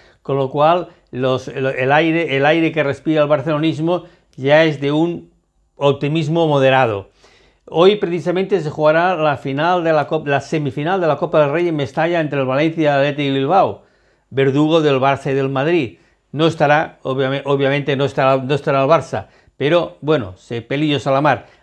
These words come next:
Ahora este Barça, eh, camina, eh, para conseguir los objetivos de la Liga, objetivos menores, que no son otra cosa que asegurarse el cuarto puesto y, a ser posible, escalar al tercero y hasta el segundo. El primero del Real Madrid parece inalcanzable.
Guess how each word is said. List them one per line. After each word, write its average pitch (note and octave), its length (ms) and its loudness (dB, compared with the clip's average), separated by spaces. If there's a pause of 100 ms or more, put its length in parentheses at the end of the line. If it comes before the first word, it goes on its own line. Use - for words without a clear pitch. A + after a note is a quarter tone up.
Ahora C#3 200 2
este C#3 240 -2
Barça, E3 520 0 (180)
eh, B2+ 580 -2
camina, E3+ 760 0
eh, - 20 -6
para B2 300 -2
conseguir C3 400 -2
los C#3 140 0
objetivos C#3 460 -4
de C#3 60 0
la C3+ 100 2
Liga, E3+ 320 2
objetivos C3 460 -6
menores, D3+ 380 -4
que B2 120 -8
no B2 80 -6
son B2+ 140 -8
otra B2 160 -4
cosa B2+ 240 -2
que A#2+ 60 -2
asegurarse B2 520 -4 (280)
el A#2+ 140 -4
cuarto D3 360 2
puesto D#3+ 460 -2 (240)
y, A#2 100 -6
a A#2 60 0
ser C#3 200 -4
posible, C#3 680 -2 (180)
escalar C3+ 400 2
al C#3+ 100 2
tercero C#3+ 340 -2
y C3 40 2
hasta B2 180 -4
el D3 60 -4
segundo. C#3+ 580 -4 (220)
El A2 140 -6
primero C3+ 420 0
del B2 100 -2
Real B2+ 260 0
Madrid B2 340 -2
parece B2+ 340 0
inalcanzable. E3+ 800 0